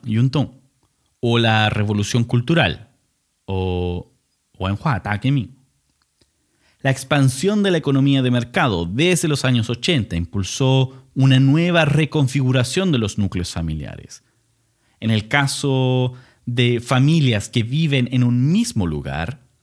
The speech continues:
suelen juntarse tres generaciones en un hogar. En el caso de los trabajadores migrantes, aquellos en edad activa suelen trabajar en una localidad distinta al hogar, donde los abuelos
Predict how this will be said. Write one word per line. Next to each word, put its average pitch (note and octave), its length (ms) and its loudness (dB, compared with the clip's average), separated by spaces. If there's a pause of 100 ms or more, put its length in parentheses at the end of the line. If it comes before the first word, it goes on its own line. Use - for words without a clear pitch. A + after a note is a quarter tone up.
(200)
suelen G3 380 -2
juntarse C#3 680 -2
tres E3+ 420 -4
generaciones B2+ 880 -2
en G#2 160 0
un G2 120 0
hogar. B2 500 -2 (1000)
En B2+ 120 2
el B2+ 160 2
caso D3 340 0
de C3 60 2
los B2 140 0
trabajadores G#2+ 640 0
migrantes, D#3 800 0 (340)
aquellos B2 560 0
en F#2 80 -4
edad F2+ 260 -2
activa C#3 840 0
suelen D3 560 0
trabajar B2+ 720 0
en G#2+ 160 0
una G#2+ 300 0
localidad G2 640 0
distinta A2 600 -2
al D2 80 -4
hogar, A#1 320 -12 (420)
donde F#2+ 240 0
los F#2+ 140 -4
abuelos B2 440 0